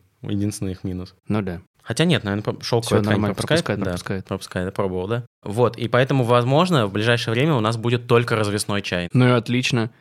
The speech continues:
Speaker 2: В этих пакетиках с чаем только пыль, а не чай.
Speaker 1: Я, кстати, согласен. Я всегда выбираю из пакетика и не пакетика обычный чай листовой.
Speaker 2: Причём ты его ешь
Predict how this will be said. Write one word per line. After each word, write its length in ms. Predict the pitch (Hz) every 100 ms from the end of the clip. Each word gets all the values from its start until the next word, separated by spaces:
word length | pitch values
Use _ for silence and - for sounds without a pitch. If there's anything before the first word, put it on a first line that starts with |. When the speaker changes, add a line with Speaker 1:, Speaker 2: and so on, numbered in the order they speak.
| -
Speaker 2:
В 100 | 135
этих 240 | 156 147
пакетиках 520 | 151 143 151 - 117
с 60 | -
чаем 320 | - 175 156
только 300 | 113 135 139
пыль, 400 | - - 135 101 -
а 120 | 110
не 120 | 104
чай. 240 | - 101
Speaker 1:
Я, 180 | 95 123
кстати, 260 | 143 165 156
согласен. 400 | 151 151 135 104
Я 240 | 98 107 151
всегда 320 | 110 107 123
выбираю 560 | 110 104 104 104 92 92
из 120 | 92
пакетика 500 | 101 107 98 - 95
и 200 | 87 90
не 240 | 90 104
пакетика 640 | 139 156 123 117 - 87 87
обычный 480 | - 95 107 - 90
чай 160 | 104
листовой. 480 | 107 - 113 90 85 -
Speaker 2:
Причём 400 | 131 131 123 104 _ -
ты 80 |
его 240 | 127 110 104
ешь 460 | 107 131 190 -